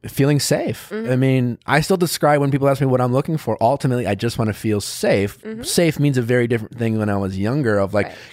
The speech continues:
Speaker 1: safe to be myself, safe to, like, say, "Hey, this is me. Can you help me be a better person?" without the other person going,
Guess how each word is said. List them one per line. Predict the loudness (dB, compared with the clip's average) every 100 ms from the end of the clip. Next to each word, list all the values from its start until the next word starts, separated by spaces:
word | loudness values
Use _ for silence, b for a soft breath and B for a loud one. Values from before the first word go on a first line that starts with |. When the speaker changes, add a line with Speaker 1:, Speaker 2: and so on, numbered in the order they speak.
| _
Speaker 1:
safe | 0 0 2
to | 0
be | 2
myself, | 0 2 2 0 -4 B B B B B
safe | 0 2 2
to, | 2
like, | 4 2 -2
say, | -2 0 2 2 0 -6 _ _
"Hey, | -4 2 4 4 4 0 -2 _ _ _ -6
this | -4 0
is | 0 2
me. | 2 4 4 4 2 0
Can | -2 0
you | 0
help | 0 -2 0
me | 0
be | 2
a | 2
better | 0
person?" | 2 0 0 0
without | 0 2
the | 2
other | 0
person | 0 -2 0
going, | 0 0 -2